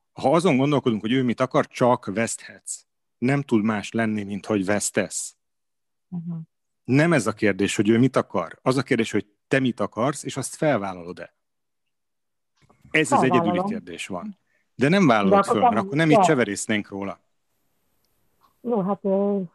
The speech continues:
Speaker 2: ott várnom kéne a ház előtt, vagy
Speaker 1: De
Speaker 2: mit
Speaker 1: mert
Speaker 2: tudom
Speaker 1: most
Speaker 2: én.
Speaker 1: ötödször térünk vissza ahhoz, hogy én mondok valamit, és aztán te jössz a következő kérdéseddel,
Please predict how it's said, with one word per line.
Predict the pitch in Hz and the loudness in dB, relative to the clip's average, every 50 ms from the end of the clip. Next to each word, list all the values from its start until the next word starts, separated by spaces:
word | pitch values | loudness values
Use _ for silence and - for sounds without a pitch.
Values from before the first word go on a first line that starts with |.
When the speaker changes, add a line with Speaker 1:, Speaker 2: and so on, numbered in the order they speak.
| 214 220 208 - _ _ _ _ _ 254 254 226 185 196 196 | -8 -8 -8 -8 _ _ _ _ _ -14 -12 -10 -10 -8 -6
Speaker 2:
ott | 202 226 208 - - - - _ _ _ _ _ _ | -4 -4 -4 -6 -8 -14 -20 _ _ _ _ _ _
várnom | - 220 170 202 190 175 202 185 185 180 180 180 | -14 -12 -8 -6 -2 0 2 2 2 0 -2 -4
kéne | - 202 196 190 | -4 -4 -4 -2
a | 185 | -2
ház | 180 175 165 160 151 | -2 -2 -4 -4 -4
előtt, | 180 175 180 180 - | -4 -6 -6 -6 -6
vagy | 175 170 165 160 | -8 -8 -4 -2
Speaker 1:
De | 113 127 | 0 -2
Speaker 2:
mit | 139 170 | 0 0
Speaker 1:
mert | 160 139 139 131 | 0 0 2 2
Speaker 2:
tudom | 139 156 156 | 2 2 0
Speaker 1:
most | 143 - 185 | 0 0 0
Speaker 2:
én. | 170 | 0
Speaker 1:
ötödször | 190 190 - 190 165 - - 196 - | -2 0 2 0 0 2 0 0 0
térünk | 190 151 147 139 135 120 - | 2 2 2 4 2 2 2
vissza | - - - - 120 110 | 0 -2 -2 -2 0 0
ahhoz, | 120 139 160 156 - | 2 2 0 0 0
hogy | - 135 | 0 0
én | 117 113 | 2 2
mondok | 120 143 147 139 113 - | 2 2 2 2 0 0
valamit, | - 107 120 143 156 170 - | 0 -2 -2 -2 -2 -4 -8
és | 135 - - | -10 -10 -10
aztán | 123 - - 117 110 | -10 -6 -6 -6 -2
te | - | 0
jössz | 127 151 151 - - | 2 2 0 0 -4
a | 113 | -6
következő | - 123 120 113 101 - - 95 92 98 | -4 0 0 0 0 -2 -6 -10 -10 -10
kérdéseddel, | 92 - 117 117 101 98 95 - - 98 90 85 101 104 110 117 117 | -8 -6 -4 -4 -4 -4 -8 -10 -10 -12 -12 -8 -8 -6 -6 -8 -10